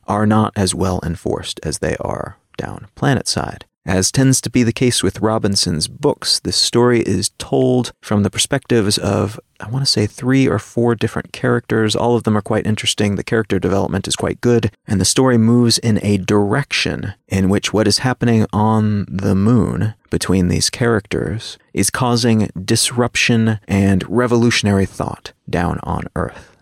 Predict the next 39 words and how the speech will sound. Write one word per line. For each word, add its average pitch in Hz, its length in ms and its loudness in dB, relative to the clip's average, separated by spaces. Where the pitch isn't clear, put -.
And 101 80 2
I 101 60 4
think 156 180 2
I'll 139 120 2
leave 123 180 4
it - 80 0
there 101 160 2
so 90 200 0
that 92 200 0
I 90 120 -2
don't 98 340 -2
give 95 200 0
away 92 300 0
too - 320 -4
much, 120 400 -2
but - 100 0
if - 160 -2
you're 156 120 4
looking 143 300 2
for 113 440 0
a 95 340 0
fun 135 460 2
and 107 340 2
easy 123 400 2
read 131 500 4
that 104 400 0
nonetheless 113 600 2
has 104 160 0
some 85 120 -2
very 107 220 2
big 98 220 0
ideas 104 440 2
and - 80 -4
interesting - 440 -4
political - 420 -4
and - 80 -8
technological - 680 -6
intrigue 143 440 2
involved, 120 600 0